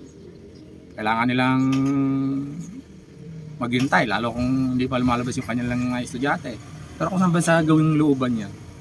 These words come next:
okay lang magkaroon ng traffic dahil doon lang sila sa loob magkaka-traffic. Hindi yung madadama yung ating mga provincial highway. Then, nagkakaroon ng traffic.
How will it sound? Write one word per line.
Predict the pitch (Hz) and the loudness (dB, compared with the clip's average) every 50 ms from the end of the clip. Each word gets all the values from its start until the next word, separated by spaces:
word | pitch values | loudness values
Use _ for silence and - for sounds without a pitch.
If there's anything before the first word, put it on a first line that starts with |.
| - - - - - - - 196 | -20 -18 -18 -18 -16 -10 -6 -2
okay | 175 143 131 | 0 2 4
lang | 156 180 156 | 4 4 2
magkaroon | 123 131 127 127 127 123 | 2 0 0 0 0 -2
ng | 113 | -2
traffic | - 85 87 - 135 - 90 | -4 -4 -4 -4 -6 -8 -8
dahil | 87 87 95 98 104 | -8 -10 -8 -4 -2
doon | 143 160 165 151 | 0 2 2 2
lang | 143 135 | 0 0
sila | - 127 117 110 113 | -2 -4 -4 -4 -6
sa | - - 151 151 | -6 -6 -6 -6
loob | 143 139 143 135 | -6 -4 -6 -4
magkaka-traffic. | 131 123 101 113 - - 69 - - 98 80 - - - | -4 -6 -6 -8 -10 -12 -14 -14 -14 -16 -16 -16 -10 -4
Hindi | 147 147 147 147 | -2 0 0 0
yung | 147 143 143 | 0 -2 -2
madadama | 135 131 131 127 123 120 117 117 117 127 | -2 -2 -2 -2 -2 -2 -2 -2 0 0
yung | 135 147 151 151 - - - - - - - - 123 | 0 0 0 -2 -6 -12 -20 -20 -20 -18 -8 -4 -4
ating | 131 143 135 135 | -2 0 0 0
mga | 131 123 123 120 | 0 0 -2 -2
provincial | 139 139 143 135 135 131 - 127 120 113 | 0 2 4 4 4 2 0 -2 -4 -6
highway. | - 101 98 95 98 104 95 92 - - - - - - - - - - - - - - - - | -6 -10 -8 -8 -8 -8 -10 -10 -14 -20 -20 -20 -20 -20 -20 -20 -20 -20 -20 -20 -20 -20 -16 -12
Then, | 117 120 120 123 123 123 123 127 139 156 - - - - - - - - - - - - - - - - | -8 -6 -4 -4 -4 -4 -4 -6 -8 -12 -18 -20 -20 -20 -20 -20 -20 -20 -20 -20 -20 -20 -20 -20 -18 -12
nagkakaroon | - 123 156 151 147 139 139 151 143 139 | -4 0 2 2 4 4 4 4 4 4
ng | 135 131 131 | 2 2 0
traffic. | - 104 104 110 113 113 | 0 -2 -4 -4 -6 -8